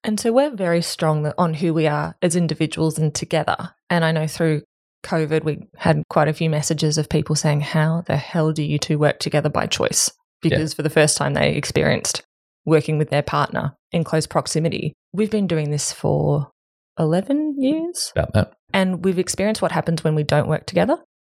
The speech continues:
Speaker 1: and we've experienced what happens when we do work together. And we know that the result is be a weirdo and like to work with your partner 'cause you get better results.
Speaker 2: Uh,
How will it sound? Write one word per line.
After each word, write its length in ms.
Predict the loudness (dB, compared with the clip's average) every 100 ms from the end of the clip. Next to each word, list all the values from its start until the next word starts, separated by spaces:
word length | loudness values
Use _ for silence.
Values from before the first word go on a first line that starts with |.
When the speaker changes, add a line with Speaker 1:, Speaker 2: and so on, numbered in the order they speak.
| -2
Speaker 1:
and 100 | 0
we've 120 | 0
experienced 440 | -2 0 0 0 -2
what 100 | 0
happens 240 | 0 0
when 120 | 0
we 80 | 0
do 240 | 2 2 2
work 200 | 0 -4
together. 320 | -2 -2 -2 -8 _ _ _ _ -4
And 220 | -2 0
we 160 | 2 2
know 160 | 0 -2
that 180 | -2
the 80 | 0
result 360 | 0 2 0 0
is 220 | -4 -4 _ _ _ -4
be 120 | 0
a 40 | 2
weirdo 380 | 2 2 2 0
and 80 |
like 200 | 0 -4
to 120 | -2 0
work 240 | 0 0
with 100 | -2
your 100 | -2
partner 420 | 2 0 0 -6 0
'cause 380 | 2 2 -2 -10 _ _ -8
you 140 | -2
get 300 | 2 2 2
better 200 | 0 2
results. 500 | 2 2 0 0
Speaker 2:
Uh, 40 | -4